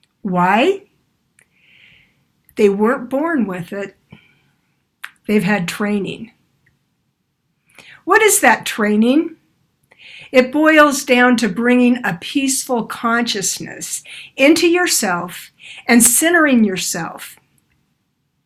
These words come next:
Whenever we have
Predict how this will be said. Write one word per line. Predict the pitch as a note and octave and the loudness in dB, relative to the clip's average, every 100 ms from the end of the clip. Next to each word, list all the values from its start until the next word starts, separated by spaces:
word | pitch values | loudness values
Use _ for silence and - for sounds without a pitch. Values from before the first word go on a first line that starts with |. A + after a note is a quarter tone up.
| _ _ _ _ _ _ _ _ _ _ - - | _ _ _ _ _ _ _ _ _ _ -20 -12
Whenever | - A3+ B3 A#3 B3+ D4+ | 0 0 4 2 2 0
we | C#4+ C#4+ | 2 2
have | A3+ A#3 A3+ B3+ | 2 2 2 0